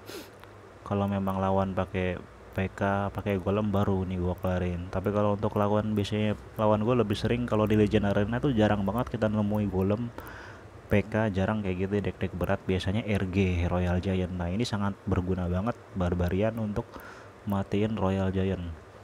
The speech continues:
Didukung sama, eh, Cannon atau Archer. Kadang-kadang musuh itu ngejebak kita. Jadi misalnya dia ng-, di sisi kanan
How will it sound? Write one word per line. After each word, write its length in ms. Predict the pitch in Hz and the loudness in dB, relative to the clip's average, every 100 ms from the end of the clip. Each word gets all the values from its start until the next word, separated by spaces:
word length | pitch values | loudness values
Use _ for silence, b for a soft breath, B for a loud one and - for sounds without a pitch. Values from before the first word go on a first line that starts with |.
| - - | -6 2
Didukung 480 | 101 92 117 123 127 | 4 4 2 0 0
sama, 400 | 98 104 123 - - - - - | 0 0 -2 -6 -16 -20 -18 -12
eh, 240 | 98 92 90 - | -4 0 0 0
Cannon 480 | 87 95 127 131 123 | 0 0 -2 -4 -6
atau 560 | 104 92 - 117 123 120 - | -4 -4 -2 -2 -2 -6 -8
Archer. 480 | 104 - 101 95 87 - - - - - - - - - B B B B B - | -6 2 2 2 -4 -12 -20 -20 -20 -20 -20 -20 -20 -20 B B B B B -4
Kadang-kadang 720 | - 101 104 113 135 143 143 139 - - 113 | 2 2 2 0 -2 -4 -8 -10 -16 -8 0
musuh 240 | 110 - | 0 2
itu 160 | 120 139 | 0 2
ngejebak 480 | 127 110 107 110 - | 2 2 2 0 -2
kita. 400 | - 110 104 - | -4 -4 -4 -6
Jadi 160 | - 110 | 0 2
misalnya 400 | 120 107 107 117 | 2 0 0 2
dia 160 | 123 127 | 2 2
ng-, 160 | 117 - 101 | -2 -6 -4
di 80 | 98 | -4
sisi 320 | - 95 98 | -4 -6 -4
kanan 480 | 101 104 104 113 | -2 -2 -2 -4